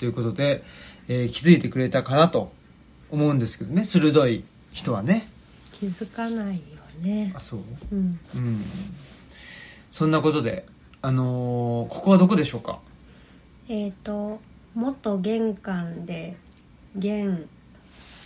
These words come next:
Speaker 2: あの、本、本の販売スペースアンドカウンター席ですね。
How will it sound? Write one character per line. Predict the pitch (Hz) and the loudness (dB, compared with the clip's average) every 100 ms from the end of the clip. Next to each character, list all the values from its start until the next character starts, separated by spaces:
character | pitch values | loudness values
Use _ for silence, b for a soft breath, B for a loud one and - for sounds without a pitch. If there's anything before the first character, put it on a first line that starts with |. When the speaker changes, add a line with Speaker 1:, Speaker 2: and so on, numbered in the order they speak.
| - | -10
Speaker 2:
あ | 170 | -10
の、 | 160 160 165 - - - | -10 -12 -14 -18 -18 -8
本、 | - 233 226 - | -2 -2 -2 -6
本 | - 240 214 185 | -6 -2 0 0
の | 170 156 180 | -2 -6 -14
販 | - 196 196 | -6 -2 0
売 | 196 196 196 | 0 -2 -4
ス | 190 - - | -6 -12 -8
ペ | 196 | -4
ー | 185 | -4
ス | 175 - 180 185 - b b b b - - | -6 -12 -12 -12 -16 b b b b -18 -4
ア | |
ン | 190 180 | 0 0
ド | 175 | -2
カ | - 202 | -6 -2
ウ | 202 | 0
ン | 202 202 | 2 0
タ | 190 196 196 | -2 -2 -2
ー | 190 | -2
席 | - 180 - 165 139 - - - - | -6 -10 -12 -14 -12 -14 -18 -20 -18
で | - 147 | -14 -12
す | - - | -12 -6
ね。 | 165 190 | 2 2